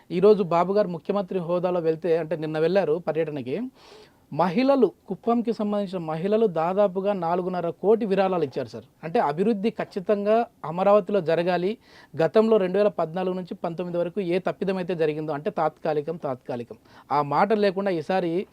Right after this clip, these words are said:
పూర్తిగా అభివృద్ధి అక్కడ జరగాలి, అది కూడా శాశ్వతంగా ఉండాలి అనే విధంగానే కోరుకుంటా ఉన్నట్లు తెలుస్తా ఉంది. So, ఎట్లా చూడొచ్చు ఇది? అంటే అక్కడికి కుప్పం మహిళలు వచ్చేసి నాలుగున్నర కోటి విరాళం ఇవ్వడం అనేది.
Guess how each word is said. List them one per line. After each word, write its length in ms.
పూర్తిగా 420
అభివృద్ధి 280
అక్కడ 160
జరగాలి, 680
అది 160
కూడా 140
శాశ్వతంగా 840
ఉండాలి 400
అనే 160
విధంగానే 400
కోరుకుంటా 400
ఉన్నట్లు 240
తెలుస్తా 300
ఉంది. 200
So, 160
ఎట్లా 260
చూడొచ్చు 240
ఇది? 140
అంటే 180
అక్కడికి 400
కుప్పం 460
మహిళలు 360
వచ్చేసి 440
నాలుగున్నర 480
కోటి 340
విరాళం 280
ఇవ్వడం 380
అనేది. 240